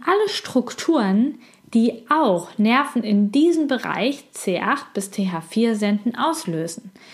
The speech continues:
Also zum Beispiel können das,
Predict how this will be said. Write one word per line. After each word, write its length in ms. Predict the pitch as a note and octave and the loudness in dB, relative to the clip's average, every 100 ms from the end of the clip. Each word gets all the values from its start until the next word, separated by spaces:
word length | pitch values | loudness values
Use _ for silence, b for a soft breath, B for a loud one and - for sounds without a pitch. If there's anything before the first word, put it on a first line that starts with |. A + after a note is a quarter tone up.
| B B B | B B B
Also 400 | G3+ G#3+ G#3+ B3 | 2 2 2 0
zum 300 | B3 F3+ E3 | 0 -4 -2
Beispiel 760 | E3 G#3 A3 B3 B3 C4 C#4+ - _ _ _ _ _ - A#3 | 0 0 0 0 2 2 -2 -6 _ _ _ _ _ -20 -10
können 340 | - G3+ G3 F#3+ | 0 2 4 2
das, 420 | F3+ F#3 - | 0 -2 -6